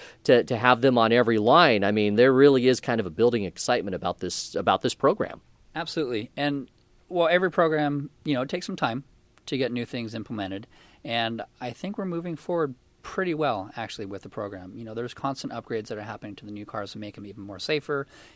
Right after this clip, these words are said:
Speaker 2: even more reliable.
Speaker 1: Yeah, and I think there's something to be said for that, too, is that these are very complex systems, and there's always gonna be things, there are always gonna be things that need to be worked out with,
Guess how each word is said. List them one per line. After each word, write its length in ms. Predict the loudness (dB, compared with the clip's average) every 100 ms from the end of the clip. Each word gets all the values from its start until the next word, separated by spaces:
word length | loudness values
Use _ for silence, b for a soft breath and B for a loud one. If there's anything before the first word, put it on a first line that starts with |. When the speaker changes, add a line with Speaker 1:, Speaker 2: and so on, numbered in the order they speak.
| B
Speaker 2:
even 160 | -6 -4
more 160 | -6
reliable. 640 | -6 -4 -2 -2 -2 -4 -6
Speaker 1:
Yeah, 140 | -14 -12
and 80 | -8
I 120 | -6
think 240 | -4 -2
there's 180 | 0 0
something 260 | 0 -2 -2
to 80 | 0
be 120 | -2
said 340 | 0 -2 0
for 120 | -2 0
that, 280 | 2 0
too, 320 | -2 2 4 4
is 180 | 2
that 220 | 0 0 0
these 180 | -2
are 80 | 0
very 240 | 0 0 -2
complex 540 | -4 -6 -4 -6 -2
systems, 480 | -4 -2 -4 -8 -8
and 240 | -4 -2
there's 140 | 0 2
always 220 | 0 0
gonna 180 | -6 -6
be 100 | -8
things, 380 | -6 -6 -2
there 100 | 2
are 80 | 6
always 380 | 8 6 4 0
gonna 160 | -4 -4
be 120 | -6
things 300 | -4 -4 -4
that 140 | -6
need 200 | -6 -8
to 80 | -6
be 120 | -6
worked 380 | -2 0 0 0
out 280 | 0 0 -2
with, 300 | -6 -6 -10